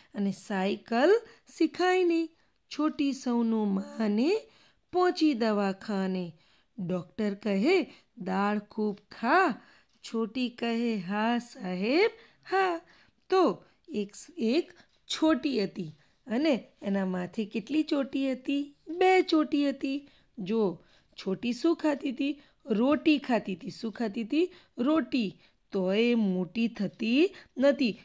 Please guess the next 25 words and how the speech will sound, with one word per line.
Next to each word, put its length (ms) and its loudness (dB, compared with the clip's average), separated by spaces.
મોટી 340 0
કે 180 2
એટલે 180 2
એની 240 4
હાઇટ 520 2
નથી 300 2
થતી, 440 -2
એની 240 0
ઊંચાઈ 460 2
થતી 560 0
નથી. 380 2
એ 40 4
નાની 360 2
ને 120 2
નાની 380 4
જ 100 4
રહેતી 340 2
હતી. 280 -6
કેમ? 260 4
કે 140 0
ખાલી 400 -2
રોટી 440 0
જ 180 -8
ખાતી 540 2
હતી. 420 0